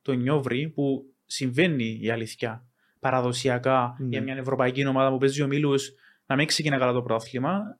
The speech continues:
Speaker 1: μετά
Speaker 2: Σας
Speaker 1: μπορεί
Speaker 2: το
Speaker 1: να
Speaker 2: γύρω,
Speaker 1: φτάνει.
Speaker 2: σας το γύρω, <laughs> βασικά. Ε,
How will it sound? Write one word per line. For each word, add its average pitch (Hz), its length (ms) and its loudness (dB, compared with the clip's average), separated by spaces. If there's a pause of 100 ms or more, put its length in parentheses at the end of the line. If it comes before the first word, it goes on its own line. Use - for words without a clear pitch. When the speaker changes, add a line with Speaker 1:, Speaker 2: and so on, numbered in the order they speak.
Speaker 1:
μετά 202 580 0 (400)
Speaker 2:
Σας 196 80 -10
Speaker 1:
μπορεί 185 140 2
Speaker 2:
το 175 60 4
Speaker 1:
να 135 140 6
Speaker 2:
γύρω, 127 180 4
Speaker 1:
φτάνει. 117 240 -8
Speaker 2:
σας 123 140 -4
το 123 180 -2
γύρω, 113 180 -4 (140)
<laughs> 131 100 -4
βασικά. - 320 -8 (460)
Ε, 147 160 4